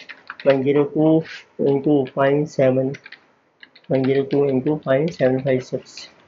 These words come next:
सेवेंटी सेवन पॉइंट वन वन, सिक्स into पॉइंट सिक्स फ़ाइव एट, थ्री पॉइंट नाइन फ़ोर एट,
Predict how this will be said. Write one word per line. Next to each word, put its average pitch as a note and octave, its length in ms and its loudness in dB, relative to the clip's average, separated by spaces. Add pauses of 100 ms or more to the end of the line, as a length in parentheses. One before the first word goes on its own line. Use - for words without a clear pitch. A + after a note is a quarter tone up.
(760)
सेवेंटी C#3 560 0
सेवन C#3+ 500 0 (140)
पॉइंट C3+ 380 2 (120)
वन B2+ 280 2
वन, B2 120 -6 (1300)
सिक्स E3 240 -2
into D3+ 360 2
पॉइंट C#3 240 4
सिक्स - 280 -8
फ़ाइव C3 260 2
एट, B2+ 200 -2 (1500)
थ्री D3+ 180 6 (100)
पॉइंट C3+ 400 2 (1040)
नाइन C3+ 380 0
फ़ोर C3+ 260 2
एट, C3 380 0